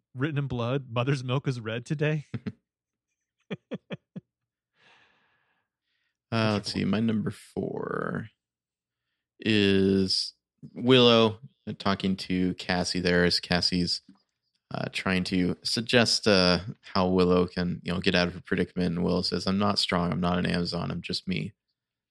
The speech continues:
Speaker 2: I also like that line.
Speaker 1: Mm. Uh, kind of similar to Buffy at the end of season two.
Speaker 2: Mm-hmm.
Speaker 1: "No weapons, no friends. What else do you got?" Um, there's two moments. My number four is two moments from this exchange in the cemetery. Um,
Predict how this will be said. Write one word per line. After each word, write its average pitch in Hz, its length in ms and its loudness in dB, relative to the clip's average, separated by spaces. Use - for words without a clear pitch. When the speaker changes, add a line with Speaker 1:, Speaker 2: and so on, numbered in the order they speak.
Speaker 2:
I - 40 -6
also - 200 -6
like 50 120 -8
that 50 160 -10
line. 50 240 -10
Speaker 1:
Mm. 117 180 -12
Uh, 127 340 -2
kind 123 220 -4
of 117 80 -6
similar 123 260 -4
to 120 80 -6
Buffy 120 240 -8
at - 20 -8
the 110 40 -10
end 107 80 -8
of 107 60 -12
season 117 220 -10
two. 131 220 -6
Speaker 2:
Mm-hmm. 90 180 -8
Speaker 1:
"No 117 100 -6
weapons, 113 300 -8
no 117 80 -8
friends. 123 300 -10
What 113 100 -10
else 110 100 -12
do 120 100 -14
you 113 60 -8
got?" 127 200 -12
Um, 143 520 0
there's 151 160 2
two 185 140 2
moments. 185 280 -2
My 151 80 -2
number 151 140 -4
four 151 120 0
is 135 80 -2
two 151 100 -4
moments 151 180 -4
from 147 80 -10
this 135 140 -12
exchange 127 380 -6
in 127 40 -10
the 120 60 -8
cemetery. 123 760 -6
Um, 107 500 -10